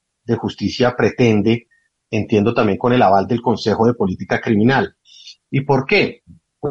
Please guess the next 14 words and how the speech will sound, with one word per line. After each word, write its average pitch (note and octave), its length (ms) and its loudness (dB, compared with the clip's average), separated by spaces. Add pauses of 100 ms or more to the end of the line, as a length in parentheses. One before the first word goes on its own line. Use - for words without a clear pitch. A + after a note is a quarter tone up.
(140)
La C3+ 100 2
mayoría D3 420 4
de G3 60 4
esas G#3 220 -2
conductas D3+ 500 -2
que F3 100 -2
tú A#2+ 120 -4
mencionaste C#3+ 680 0
y B2 140 -4
que A#2 100 -4
menciona G#2 360 -2
el - 40 -4
señor G#2 220 0
ministro B2+ 480 0